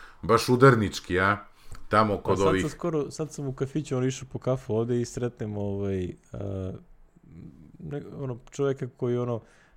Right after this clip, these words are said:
Speaker 2: povremeno svraća tu, pa malo čavrljamo, ono, kao i onda se, ovaj, o-, ode svako na svoju stranu i onda on redovanje slušalac.
Speaker 1: Aha, e, hvala
Speaker 2: A,
Speaker 1: mu.
Speaker 2: i onda sretnem još, bukvalno, ono, odmah iza toga sretnem,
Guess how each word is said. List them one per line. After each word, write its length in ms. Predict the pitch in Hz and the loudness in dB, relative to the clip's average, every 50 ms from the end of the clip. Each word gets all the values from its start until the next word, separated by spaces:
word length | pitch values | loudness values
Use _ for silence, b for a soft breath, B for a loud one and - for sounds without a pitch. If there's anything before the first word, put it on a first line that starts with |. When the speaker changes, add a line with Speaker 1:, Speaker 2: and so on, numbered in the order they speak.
| b - - | b -10 0
Speaker 2:
povremeno 480 | - 139 131 143 165 156 139 135 127 117 | 2 2 4 6 4 4 4 2 -2 -2
svraća 380 | - - 135 139 135 - 135 | -2 -2 -2 -2 0 -2 -4
tu, 160 | 131 - 139 | -2 -2 -4
pa 120 | 131 - 131 | -2 -2 -2
malo 220 | 123 131 131 127 117 | 0 2 2 0 0
čavrljamo, 580 | - - 127 127 135 135 123 123 113 113 113 | 0 0 0 2 2 2 2 2 0 0 -2
ono, 180 | 117 113 113 104 | -2 -2 -4 -6
kao 160 | - - 113 | -4 -2 -2
i 60 | 110 | -2
onda 180 | 110 110 107 101 | -2 -2 -4 -6
se, 340 | - - 107 98 98 101 - - | -6 -4 -4 -4 -4 -4 -6 -8
ovaj, 460 | - 104 101 104 101 98 101 98 98 - - | -8 -6 -6 -6 -6 -4 -4 -4 -6 -6 -8
o-, 180 | - 107 - - | -10 -10 -8 -6
ode 220 | 123 113 113 113 | -6 -4 -4 -4
svako 320 | - - 117 110 - 127 | -4 -2 -4 -2 -2 -4
na 60 | 113 107 | -4 -4
svoju 240 | - - 120 113 | -2 -2 -2 -2
stranu 340 | 110 - - 113 113 117 117 | -2 -2 -4 -2 -2 -2 -2
i 60 | 113 | -4
onda 160 | 117 117 113 117 | -4 -2 -2 -2
on 80 | 117 | -2
redovanje 460 | 117 120 120 120 120 113 110 104 101 | 0 0 2 2 2 0 0 -2 -2
slušalac. 520 | 98 - 104 95 - - 135 - - - - b b b b b b b b b b b b | -6 -8 -10 -8 -6 -6 -6 -6 -8 -18 -20 b b b b b b b b b b b b
Speaker 1:
Aha, 380 | - 113 92 87 117 120 120 | 2 4 6 8 8 8 8
e, 260 | 95 87 95 98 90 - - | 8 8 8 6 6 2 0
hvala 320 | - - 80 78 82 87 | -2 0 4 4 6 6
Speaker 2:
A, 140 | 107 110 98 | 4 2 -2
Speaker 1:
mu. 120 | - - - - _ - - | -4 -8 -12 -14 _ -12 -8
Speaker 2:
i 200 | 110 110 117 117 | -6 -4 -2 -2
onda 300 | 123 127 131 131 123 120 | -2 -2 -2 -2 -2 -2
sretnem 640 | - - - - 123 139 151 143 151 - 131 123 | -2 -6 -8 -4 -2 -2 -2 -2 -2 -4 -4 -2
još, 220 | 127 131 131 - - | -2 -4 -4 -6 -12
bukvalno, 640 | - 151 131 120 131 175 165 - 185 170 156 147 | -14 -14 -10 -6 -4 -4 -4 -4 -4 -2 0 0
ono, 180 | 147 147 139 131 | 0 0 -2 -2
odmah 380 | - 151 147 151 143 139 135 139 | -2 -2 -2 -2 -2 -2 -2 -2
iza 180 | 147 139 135 | -2 -2 -6
toga 320 | 131 - 147 151 143 135 123 | -6 -2 0 0 2 0 0
sretnem, 560 | - - 139 139 139 - 135 120 107 101 | -2 -2 -4 -4 -4 -4 -6 -6 -6 -8